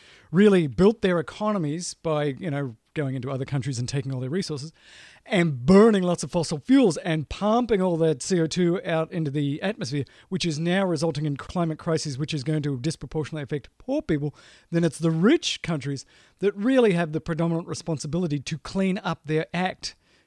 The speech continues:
It's really, really important for us to do that. It's politically very difficult,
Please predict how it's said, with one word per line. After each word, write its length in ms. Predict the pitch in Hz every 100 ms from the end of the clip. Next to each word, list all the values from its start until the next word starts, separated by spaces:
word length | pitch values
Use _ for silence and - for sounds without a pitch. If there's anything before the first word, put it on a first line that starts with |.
| -
It's 200 | 147 139
really, 560 | 139 208 202 175 156 - _ _ -
really 340 | 180 180 196
important 380 | 175 131 180 170
for 100 | 156
us 80 | -
to 80 |
do 140 | 160 196
that. 160 | 139 - _ _
It's 140 | 151 -
politically 500 | - 180 175 165 143
very 440 | 123 160 156 139
difficult, 520 | 120 175 214 139 123